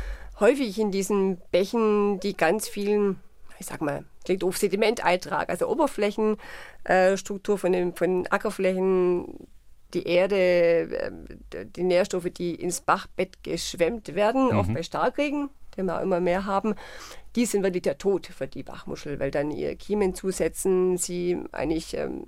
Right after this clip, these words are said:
Speaker 1: ja, nimmer Nahrung aufnehmen, sondern eher, ähm, Sand und, ähm, ja, Boden. Und um das auch, ähm, dem vorzubeugen,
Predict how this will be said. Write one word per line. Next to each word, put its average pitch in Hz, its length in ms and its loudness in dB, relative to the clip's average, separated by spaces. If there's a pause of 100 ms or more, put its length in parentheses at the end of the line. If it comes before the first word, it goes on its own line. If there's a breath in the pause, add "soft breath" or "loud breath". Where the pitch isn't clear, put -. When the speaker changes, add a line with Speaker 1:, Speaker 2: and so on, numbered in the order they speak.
(100)
Speaker 1:
ja, 165 320 0 (160)
nimmer 180 260 4
Nahrung 180 300 2
aufnehmen, 185 500 0
sondern 180 300 0
eher, 160 380 2 (560 loud breath)
ähm, 160 380 2 (160)
Sand 175 440 0
und, - 400 -4
ähm, 160 340 -4 (220)
ja, 165 160 -2
Boden. 196 440 2 (540 loud breath)
Und 156 140 -4 (300)
um 127 140 2
das 208 240 0
auch, 180 400 2
ähm, 175 220 2
dem 185 180 2
vorzubeugen, 175 1000 2